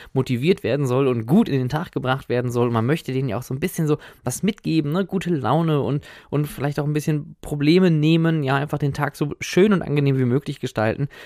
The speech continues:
und dann das Runterrasseln von irgendwelchen Daten und Fakten ist vielleicht doch ein bisschen pupstrocken.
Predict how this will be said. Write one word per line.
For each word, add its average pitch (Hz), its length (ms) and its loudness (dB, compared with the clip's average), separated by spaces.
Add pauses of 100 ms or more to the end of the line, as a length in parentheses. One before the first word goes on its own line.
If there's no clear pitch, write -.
(180)
und 127 160 -4
dann 127 160 2
das 127 160 -2
Runterrasseln 139 640 -2
von 131 140 -6
irgendwelchen 123 340 -4
Daten 113 260 0
und 117 120 -4
Fakten - 320 -6
ist - 160 -6
vielleicht 117 240 -6
doch 110 100 -4
ein 120 100 -6
bisschen 120 220 -6
pupstrocken. 143 640 -4